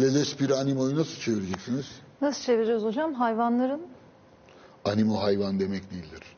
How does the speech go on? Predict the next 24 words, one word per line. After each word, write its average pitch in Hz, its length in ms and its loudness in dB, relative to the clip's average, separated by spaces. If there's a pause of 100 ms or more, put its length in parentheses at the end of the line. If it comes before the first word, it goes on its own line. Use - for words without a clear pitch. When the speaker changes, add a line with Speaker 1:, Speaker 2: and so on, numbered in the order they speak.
(140)
Speaker 2:
Animal. 240 380 0 (340)
Speaker 1:
Animal 110 380 2
hayvandır 82 540 -4 (120)
ama 117 320 0 (680)
anima 127 560 2 (3750)
Speaker 2:
Hayvanlar, 226 580 -2
ya 233 180 0
Speaker 1:
Hadi 170 120 4
Speaker 2:
anim- 196 140 4
Speaker 1:
İngilizceden 165 560 4 (200)
deneyelim. 101 460 2
İngilizceniz 113 640 2
de 90 80 0
var. 127 200 2 (600)
Speaker 2:
Siz 269 120 -2 (180)
les 262 160 2
esprits 302 340 0
animaux'u 277 460 4
nasıl 302 220 -2
çeviriyorsunuz? 240 760 -2
Ya 233 220 2
nasıl 247 220 0
çevirmek 214 500 -2
gerekiyor? 214 480 0